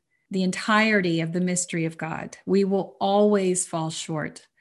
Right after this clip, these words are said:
of understanding that. We do not have the human understanding. We do not have the human capacity to even voice the, the right words.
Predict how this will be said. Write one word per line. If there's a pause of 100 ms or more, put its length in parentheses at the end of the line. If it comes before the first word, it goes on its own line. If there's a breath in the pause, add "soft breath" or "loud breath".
(180)
of
understanding
that.
We
do
not
have (180)
the
human
understanding. (160 loud breath)
We
do
not
have
the
human
capacity
to
even
voice
the,
the
right
words.